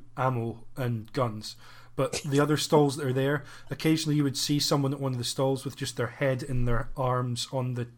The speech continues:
tabletop, just completely despondent, but that's all they've got is selling whatever it is in those bowls sat in front of them, you know? Um, and that's what they do. They get up in the morning, they go and sell,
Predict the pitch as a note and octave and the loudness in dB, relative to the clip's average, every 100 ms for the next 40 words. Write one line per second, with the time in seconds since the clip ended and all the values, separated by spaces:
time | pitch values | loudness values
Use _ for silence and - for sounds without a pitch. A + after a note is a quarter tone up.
0 | - C3 B2+ B2 C3 A#2+ - - - - | -4 -4 -4 -4 -4 -4 -6 -20 -20 -10
1 | - C#3 - - C#3 - D#3 C3 C3 - | -2 -2 -2 -4 -2 0 0 0 -2 0
2 | C#3+ D3 B2+ A#2+ B2+ C3+ C3+ D3 C#3 C3+ | 2 2 0 -2 -4 -4 -2 0 0 -2
3 | C#3+ D3 B2 A#2 - C3+ C3 B2+ A#2 - | 0 0 0 -4 -2 0 2 0 -4 -10
4 | _ - D#3 B2+ B2 B2 A#2+ B2 B2 A#2 | _ -18 -10 -4 -2 -2 -2 -2 -2 -2
5 | A2+ A#2 A#2 - B2+ A#2+ - B2 B2 C#3 | -4 -4 -6 -4 -4 -4 -4 -6 -6 -6
6 | B2+ A#2+ A#2 A#2 B2+ B2 - - - - | -6 -6 -8 -6 -8 -10 -16 -20 -20 -8
7 | C3+ B2 A#2+ B2 - - C#3 B2 C3 - | -2 2 2 -2 -6 -6 -4 0 0 0
8 | D3 C#3 D#3 D3 B2 A#2+ C3+ C3 D3 C3+ | -4 -2 0 -2 -2 -4 -4 -4 -4 -2
9 | C3+ C3 C3+ B2+ A#2+ C3+ C3 - C#3+ B2+ | -2 -2 -2 -2 -2 -2 -2 -2 0 0
10 | B2 A#2+ | 0 -2